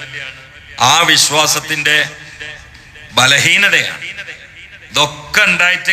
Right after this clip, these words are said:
ക്യാൻസർ പിടിച്ച് കിടക്കുന്ന ആൾക്കാരില്ലേ? എന്തിനാ നല്ലത്? എന്തിനാ പറ്റുക?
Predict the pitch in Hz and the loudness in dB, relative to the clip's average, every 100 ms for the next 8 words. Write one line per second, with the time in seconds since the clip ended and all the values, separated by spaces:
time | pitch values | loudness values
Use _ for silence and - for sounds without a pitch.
0 | 180 160 160 170 180 170 180 165 160 175 | 0 0 0 -4 -6 -2 0 0 0 0
1 | 165 160 175 175 175 165 113 131 175 - | 0 2 2 4 4 2 0 -8 -14 -14
2 | 170 - - - - - - - - 120 | -14 -14 -20 -20 -20 -20 -20 -20 -12 -2
3 | 151 165 165 160 165 170 151 156 170 165 | 2 2 2 2 2 2 0 0 0 0
4 | - 165 160 | 0 0 0